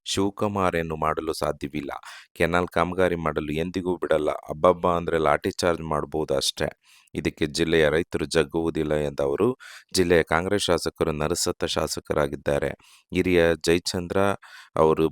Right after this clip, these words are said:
ಮಾತನಾಡಿಲ್ಲ. ಜೊತೆಗಿದ್ದ ಶಾಸಕರು ಕಾಂಗ್ರೆಸ್ ಟಿಕೆಟ್ ಸಿಗಲ್ಲ ಅಂತ ಭಯ ಇದ್ರೆ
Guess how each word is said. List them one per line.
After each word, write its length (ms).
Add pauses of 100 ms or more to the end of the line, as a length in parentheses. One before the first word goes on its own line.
ಮಾತನಾಡಿಲ್ಲ. 720
ಜೊತೆಗಿದ್ದ 560
ಶಾಸಕರು 720 (140)
ಕಾಂಗ್ರೆಸ್ 400
ಟಿಕೆಟ್ 300
ಸಿಗಲ್ಲ 440
ಅಂತ 280 (120)
ಭಯ 380
ಇದ್ರೆ 300